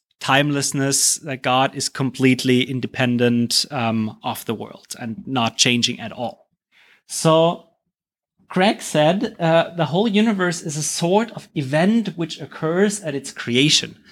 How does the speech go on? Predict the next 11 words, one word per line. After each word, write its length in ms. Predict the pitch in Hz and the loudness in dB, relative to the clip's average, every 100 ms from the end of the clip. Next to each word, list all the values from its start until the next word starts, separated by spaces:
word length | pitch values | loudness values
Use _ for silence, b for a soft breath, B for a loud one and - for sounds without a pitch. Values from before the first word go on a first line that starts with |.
| B - | B -2
I 60 | |
meditated 680 | 131 139 160 156 135 123 120 | 2 4 4 2 2 2 0
this 180 | 127 - | -2 -4
quote 340 | - 120 120 | -2 -2 -2
for 180 | - 110 | -4 -8
a 80 | 101 | -8
while, 480 | 101 101 131 196 _ _ _ B B B | -8 -4 -4 -4 _ _ _ B B B
and 180 | - 131 | -6 -2
I 40 | 123 | 0
wondered, 300 | 131 135 123 | 0 -2 -2
what 220 | 131 | 0